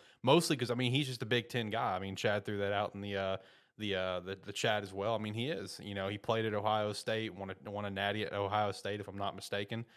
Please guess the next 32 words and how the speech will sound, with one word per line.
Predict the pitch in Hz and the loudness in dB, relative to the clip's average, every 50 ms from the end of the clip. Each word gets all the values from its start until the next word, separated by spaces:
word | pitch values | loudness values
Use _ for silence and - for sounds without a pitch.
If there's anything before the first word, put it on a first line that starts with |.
| - - _ _ | -20 -20 _ _
you | - 101 | -4 -2
know, | 95 92 | 0 0
as | 95 95 - | 0 -2 -2
a | - | -4
player. | - - 101 101 107 113 123 123 - - - - _ - - - | -4 0 0 2 2 2 0 -2 -6 -18 -20 -20 _ -20 -10 -4
Um, | 95 95 92 90 90 87 87 87 87 85 85 85 - _ _ _ _ _ - | -2 0 0 0 0 -2 -4 -4 -8 -10 -14 -16 -18 _ _ _ _ _ 0
I | - 117 143 | 2 4 6
might | 147 147 131 117 107 | 6 6 6 6 4
be | 101 | 0
mistaken. | 98 95 - 101 95 - - 67 85 104 117 | -6 -4 -2 -2 -4 -4 -6 -10 -12 -6 0
Jacob, | 120 131 147 143 135 127 | 2 2 4 4 2 2
am | 131 | 4
I | 135 131 | 6 8
right | 135 131 135 135 | 10 10 8 8
on | 135 135 | 6 6
that? | 139 135 135 - - - - - | 4 4 4 2 0 -8 -16 -8
What, | 120 117 120 123 117 | 0 2 2 2 2
when | 123 123 | 2 0
did | 123 117 | 2 0
he | 120 113 | 0 2
play | - 120 107 | 4 2 2
for | - - 101 | 4 2 2
Ohio | 98 98 95 90 | 2 2 2 0
State? | - - 95 92 90 85 | -2 -2 -4 -4 -4 -4
Am | 98 104 | -2 -2
I | 104 | -2
thinking | - - 117 113 117 117 | 0 0 0 0 0 0
of | 113 | 0
the | 110 | 2
right | 110 110 107 - | 4 2 2 2
time | 113 110 110 110 | 0 0 0 0
range? | 110 110 110 110 - - | 0 -2 -2 -4 -8 -12